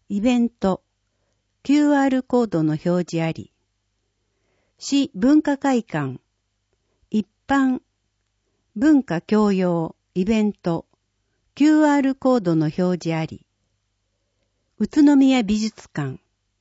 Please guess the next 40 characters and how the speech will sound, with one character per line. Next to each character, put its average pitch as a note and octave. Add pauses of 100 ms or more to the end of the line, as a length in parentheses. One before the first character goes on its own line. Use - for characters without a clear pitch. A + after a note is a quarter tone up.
(340)
一 G#3+ (160)
般、 B3 (200)
子 F#3+
ど F#3+
も。 E3+ (880)
文 C#4
化、 D3+
教 A3
養、 F3+ (480)
イ G3+
ベ A#3+
ン A3+
ト。 - (840)
キ C#4
ュ D4+
ー D4+
ア -
ー D4
ル C#4+
コ C4
ー B3
ド F3
の D#3
表 D#3 (340)
示 E3
あ E3
り。 B2 (1400)
養 C4+
成 D4
ミ C#4
ュ C4+
ー A3+
ジ E3
ア D3
ム。 C3 (880)
一 G3+ (160)
般、 B3+ (220)
子 F#3
ど F3+
も。 D#3+